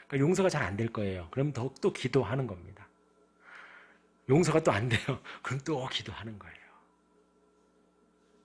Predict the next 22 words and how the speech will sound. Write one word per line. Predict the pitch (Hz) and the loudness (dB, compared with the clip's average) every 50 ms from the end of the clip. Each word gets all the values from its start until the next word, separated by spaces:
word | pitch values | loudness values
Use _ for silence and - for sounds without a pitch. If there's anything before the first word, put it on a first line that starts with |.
| _ _ _ _ - - _ _ _ _ _ _ _ _ | _ _ _ _ -20 -20 _ _ _ _ _ _ _ _
그리고 | - 170 170 226 208 226 175 | 4 4 6 6 6 6 6
어느 | 151 143 | 6 4
날 | 139 143 139 | 0 -2 -2
용서가 | 120 117 110 107 110 113 113 107 | -2 -2 -4 -4 -6 -6 -6 -8
될 | - 85 85 85 82 82 85 82 82 82 82 82 82 85 87 | -8 -8 -10 -8 -8 -10 -10 -12 -12 -14 -16 -16 -16 -18 -14
수도 | - - - - 135 - 107 | -10 -10 -8 -8 -6 -8 -8
있습니다. | 98 - - - 117 107 98 95 95 - - - - - _ _ - - - _ _ _ _ _ _ _ _ _ | -8 -6 -8 -8 -10 -10 -12 -14 -16 -16 -16 -16 -18 -20 _ _ -20 -20 -20 _ _ _ _ _ _ _ _ _
그쵸? | _ - _ - - - - - _ _ _ _ _ _ _ _ _ _ _ _ _ _ _ _ _ _ _ _ _ _ _ - _ _ | _ -16 _ -12 -12 -12 -16 -20 _ _ _ _ _ _ _ _ _ _ _ _ _ _ _ _ _ _ _ _ _ _ _ -20 _ _
그러면 | _ - 110 113 120 131 127 117 - - - - - - | _ -4 -2 0 0 0 -2 -4 -10 -16 -20 -20 -20 -10
하나님을 | - - - 156 180 160 147 139 131 131 123 | -4 -4 -2 0 0 0 0 0 -2 -2 -4
내가 | 104 95 90 90 90 | -6 -6 -6 -6 -8
믿는 | 92 98 101 110 117 123 110 | -6 -4 -4 -2 -2 -4 -6
거예요. | 95 87 - _ | -8 -14 -18 _
그러니까 | _ 147 123 | _ -6 -4
그게 | - 139 139 208 214 180 113 - - - - - | -4 4 6 8 6 6 6 0 -10 -18 -18 -8
그냥, | _ - 147 190 202 165 - - - - - - - | _ 2 6 6 6 6 4 -6 -16 -20 -20 -6 -2
"에휴, | - - - - - - - | 0 0 0 -2 -6 -12 -12
뭐, | 120 120 110 - _ - - - - - _ _ _ _ _ | -12 -14 -14 -14 _ -12 -12 -12 -12 -12 _ _ _ _ _
안 | - - 120 | -6 -2 0
보면 | 120 117 113 113 | 0 0 0 0
그만이지"가 | - 117 139 135 127 123 120 - 110 - 143 | 2 4 4 4 4 2 0 2 4 4 4
아니라 | 123 113 120 185 220 190 113 - | 4 4 4 4 4 4 2 -2